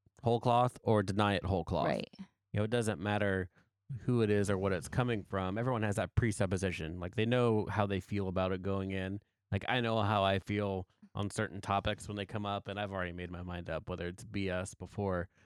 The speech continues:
Speaker 1: I've even listened to it or heard it out or anything like that. So the, the kind of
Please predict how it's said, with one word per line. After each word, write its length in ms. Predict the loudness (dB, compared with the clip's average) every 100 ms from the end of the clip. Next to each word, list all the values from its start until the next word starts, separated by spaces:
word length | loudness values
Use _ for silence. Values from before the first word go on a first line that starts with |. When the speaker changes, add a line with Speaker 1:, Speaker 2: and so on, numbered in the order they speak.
| _
Speaker 1:
I've 180 | -2 2
even 540 | 2 4 2 0 -2 -10 _ _ _ _ _
listened 320 | 0 2 0 0
to 160 | 2 2
it 100 | 2
or 100 | 2
heard 220 | 2 4
it 80 | 4
out 240 | 4 4
or 100 | 4
anything 360 | 4 2 0 -2
like 180 | -4 -4
that. 220 | -6 -6 -4
So 360 | 0 2 0 -4 -18 -20 _ _ -4
the, 120 | -4 -4 _ -8
the 60 |
kind 200 | -2 2
of 160 | 2